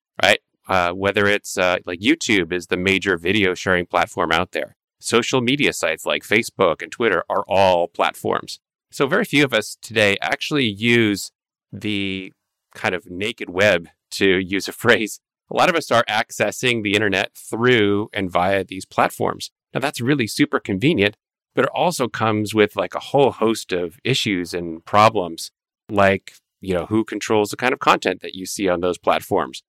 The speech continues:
What if people misuse those platforms for distributing false and misinformation about the U S elections or about covid vaccines, whatever? And so suddenly all these questions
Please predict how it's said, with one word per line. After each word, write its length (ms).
What 180
if 80
people 460
misuse 460
those 180
platforms 680
for 520
distributing 800
false 460
and 80
misinformation 760
about 480
the 80
U 200
S 120
elections 640
or 520
about 560
covid 320
vaccines, 640
whatever? 440
And 100
so 140
suddenly 480
all 220
these 180
questions 720